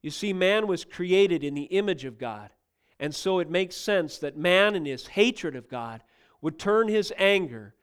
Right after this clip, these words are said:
and make war with the image of God. Thus, we see this all through culture. We see it all through the Scriptures.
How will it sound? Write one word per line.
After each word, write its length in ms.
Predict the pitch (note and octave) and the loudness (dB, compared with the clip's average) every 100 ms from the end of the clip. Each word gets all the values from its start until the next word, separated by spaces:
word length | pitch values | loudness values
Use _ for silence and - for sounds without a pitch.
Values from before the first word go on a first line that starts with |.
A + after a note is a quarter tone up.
| _ _ _ | _ _ _
and 160 | D3 D3+ | -4 2
make 240 | F3 F#3+ | 4 4
war 540 | F3+ F#3 F3 C3+ A#2+ A#2 _ _ | 2 4 4 2 -4 -12 _ _
with 220 | C#3+ D3+ | -4 -4
the 180 | D#3+ E3 | -4 -4
image 340 | F3 E3 C3+ C3 | -2 -2 -2 -6
of 140 | G#2+ | -10
God. 320 | A#2 G#2+ G2+ - _ _ _ _ _ | -10 -12 -14 -20 _ _ _ _ _
Thus, 360 | D3+ G3 G3 - | 4 4 2 -6
we 180 | F3+ G#3 | -6 -6
see 280 | - G#3+ | -4 -4
this 260 | G#3 G#3 G3+ | 2 0 0
all 300 | - D#3+ G3+ | -4 -2 -2
through 220 | G3+ G#3+ | -4 -10
culture. 580 | - F3 D#3+ - E3 F3+ _ _ _ | -4 -2 -2 -4 -10 -10 _ _ _
We 100 | C#3+ | -8
see 200 | D3+ F#3 | -6 0
it 140 | E3+ E3+ | 0 0
all 260 | E3 F3 F#3+ | 2 4 2
through 540 | F#3 F#3 D#3+ C3 B2+ _ _ - | 0 -2 -2 -2 -8 _ _ -6
the 100 | D3 | -6
Scriptures. 720 | - E3 D#3 - G#2 G2 | -2 -2 -2 -6 -14 -16